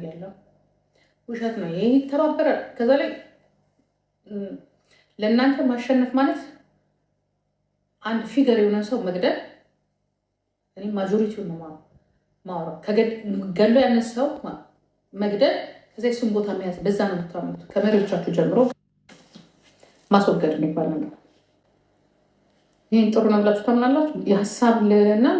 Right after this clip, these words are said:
በሰላም ማትቀበሉ ከሆነ ማለት ነው። ለፖለቲካው ራሱ ከሄደ ያ ሰው ካልሞተ በስተቀር በሀሳብ ማስለወጥ አይቻልም። ሀሳቡን ማስለወጥ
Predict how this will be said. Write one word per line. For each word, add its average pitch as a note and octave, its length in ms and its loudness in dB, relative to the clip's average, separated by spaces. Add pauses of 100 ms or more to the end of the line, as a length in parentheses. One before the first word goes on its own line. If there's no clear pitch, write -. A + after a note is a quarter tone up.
በሰላም F3+ 380 0
ማትቀበሉ F3 600 -6
ከሆነ F#3 280 -4
ማለት F#3 220 0
ነው። G3 100 -6
ለፖለቲካው F#3+ 600 0
ራሱ F3 240 -4
ከሄደ E3+ 260 -8 (1300)
ያ - 80 -4
ሰው B3 180 2
ካልሞተ G#3 400 4
በስተቀር A#3 500 2 (100)
በሀሳብ - 440 0
ማስለወጥ B3 420 2
አይቻልም። - 460 -10 (760)
ሀሳቡን G#3 340 4
ማስለወጥ G#3 480 2